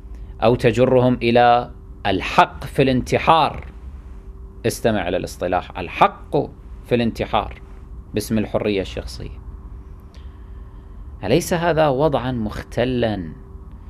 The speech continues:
ينبغي السعي لتصحيحه؟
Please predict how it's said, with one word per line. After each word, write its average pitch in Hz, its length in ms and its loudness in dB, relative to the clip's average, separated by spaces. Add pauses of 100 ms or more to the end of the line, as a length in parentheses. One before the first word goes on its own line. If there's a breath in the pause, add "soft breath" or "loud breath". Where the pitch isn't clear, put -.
(280 loud breath)
ينبغي 123 440 4
السعي 113 460 0
لتصحيحه؟ 101 960 -8